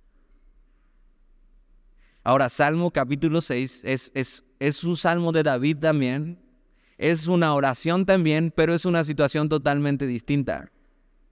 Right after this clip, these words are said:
Salmo capítulo cinco es una oración para estar en,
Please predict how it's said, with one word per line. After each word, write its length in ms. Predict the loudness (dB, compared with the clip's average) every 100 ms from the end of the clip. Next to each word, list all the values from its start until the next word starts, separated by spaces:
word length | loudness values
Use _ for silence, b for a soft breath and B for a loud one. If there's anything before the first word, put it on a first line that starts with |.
| _ _ _ _ _ _
Salmo 380 | 0 2 2
capítulo 480 | 2 2 2 2 2
cinco 540 | 2 0 2 0 -2 -6 b b
es 160 | -2 0
una 260 | 0 2 2
oración 540 | 0 -2 0 0 2
para 180 | 0 0
estar 300 | -2 0 0
en, 220 | -2